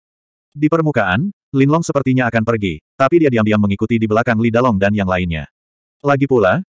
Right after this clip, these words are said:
dia sangat penasaran mengapa Li Dalong dan yang lainnya menuju ke lantai enam.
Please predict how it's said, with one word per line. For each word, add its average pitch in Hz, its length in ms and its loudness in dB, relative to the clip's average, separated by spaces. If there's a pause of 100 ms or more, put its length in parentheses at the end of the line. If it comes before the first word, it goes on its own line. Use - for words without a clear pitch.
(140)
dia 143 160 2
sangat 151 240 0
penasaran 127 400 0
mengapa 107 240 2
Li 113 160 0
Dalong 113 240 2
dan 113 160 2
yang 104 160 0
lainnya 117 320 0
menuju 107 320 0
ke 107 160 -2
lantai 120 320 0
enam. 78 240 -4